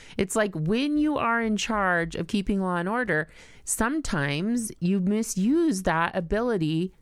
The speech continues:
to, uh, you know, be in charge of law and order. And I think that that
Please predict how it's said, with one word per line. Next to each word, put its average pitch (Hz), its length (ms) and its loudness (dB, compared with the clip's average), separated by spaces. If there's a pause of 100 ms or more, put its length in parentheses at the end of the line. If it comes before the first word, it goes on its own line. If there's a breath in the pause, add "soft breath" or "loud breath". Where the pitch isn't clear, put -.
(260 soft breath)
to, 170 680 2 (400)
uh, 156 60 2 (480)
you 185 140 2
know, 165 400 -2 (1200)
be 170 140 2
in 175 80 0
charge 175 300 0
of 185 80 -4
law 202 140 2
and 226 100 -2
order. - 340 -4 (320 loud breath)
And 190 160 2
I 190 100 0
think 214 360 -2
that 185 200 2
that 196 280 4